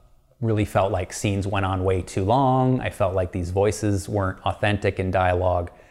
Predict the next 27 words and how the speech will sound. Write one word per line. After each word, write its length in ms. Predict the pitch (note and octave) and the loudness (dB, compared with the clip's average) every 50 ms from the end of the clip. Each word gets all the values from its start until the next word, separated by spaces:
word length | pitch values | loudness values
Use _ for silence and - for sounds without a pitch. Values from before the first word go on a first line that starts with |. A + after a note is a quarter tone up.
| - - - _ _ _ - | -20 -20 -20 _ _ _ -16
So 540 | - - - A2 G2+ G2+ F#2+ F#2+ G2+ - - | -6 -2 0 2 4 4 4 2 0 -2 0
I'm 220 | - A2+ G#2+ G#2 G#2 | 0 2 4 4 2
the 60 | G2+ | 2
kind 200 | - - G2+ G2 | 0 0 0 0
of 60 | F#2 | 0
person, 380 | - - G2 F2+ - - G2+ G2+ | -2 -2 -2 -4 -4 -6 -8 -4
a 40 | F#2+ | -2
writing 300 | F#2+ F#2 F#2 F#2 F#2 F2+ | 0 0 2 0 -2 -2
coach, 300 | - - F#2+ F#2 - - | -2 -2 -4 -4 -4 -8
a 40 | |
story 280 | - - - G2 F#2 E2+ | -8 -4 -2 -2 -2 -2
consultant, 460 | E2+ F#2 - - F2+ F2+ F#2+ G2 F2+ | -4 -6 -4 -4 -4 -4 -4 -4 -4
who 80 | F#2+ F#2 | -4 -4
can 200 | - F#2 F#2 F#2 | -2 -2 -2 0
really 200 | F#2+ F2+ F#2 F2 | 0 -2 -2 -4
help 500 | - - G#2 F#2+ F#2 F#2 - - - - | -4 -2 -2 -2 -2 -4 -8 -14 -18 -12
someone 320 | - - F#2+ F2+ F#2 F2+ | -8 -6 -4 -4 -4 -4
like 220 | F2+ F2 F2+ - - | -6 -6 -8 -4 -2
that 340 | G2+ F#2 F2+ F#2 F#2+ - - | 0 0 0 0 -4 -6 -8
and 120 | G#2 G2 F#2+ | -6 -4 -4
really 320 | F#2+ F#2 F#2 F2 E2+ - - - - _ _ _ _ - | -2 -2 -2 -4 -6 -8 -14 -20 -20 _ _ _ _ 0
guide 320 | A2+ G2 F#2+ F#2+ G2 F#2 | 2 2 4 2 2 0
them 400 | F#2 G2 F#2 F#2 F#2 F#2 F#2 E2+ - - | -2 -2 -2 -2 -4 -6 -8 -8 -12 -14
to 580 | - - - G#2+ G2 F#2+ F#2 F#2 F#2 F#2+ F#2+ - | -8 -4 -2 -2 0 0 0 -2 -2 -4 -6 -6
improve 380 | G2+ G2 F#2 - - G2+ F2 F#2+ | -8 -8 -6 -4 -4 -4 -4 -4
their 120 | G2+ F#2+ | -6 -8
craft. 520 | - - - - - - - - - - | -6 -6 -8 -8 -8 -10 -14 -18 -20 -20